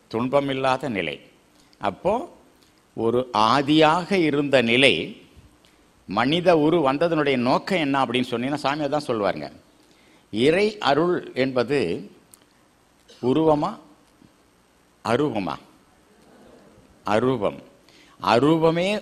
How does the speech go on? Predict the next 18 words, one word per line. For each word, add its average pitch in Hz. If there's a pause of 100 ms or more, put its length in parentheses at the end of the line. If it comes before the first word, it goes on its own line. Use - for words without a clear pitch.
(100)
ரூபமாக 147
வந்து 101 (520)
இந்த 156
ரூபத்துக்குள்ள 196 (120)
அரூபமாக 180
இருக்கிறது. 104 (180)
அப்ப 113
என்ன 165
சொல்லுவாங்க? 160 (580)
ரூபம், 123 (1120)
அரூபம், 151 (300)
ரூபம், 151 (1200)
அரூபா, 160 (840)
ரூபம். 95 (720)
அப்ப 98
அதே 127 (140)
இங்க 160
இருக்கிறத 147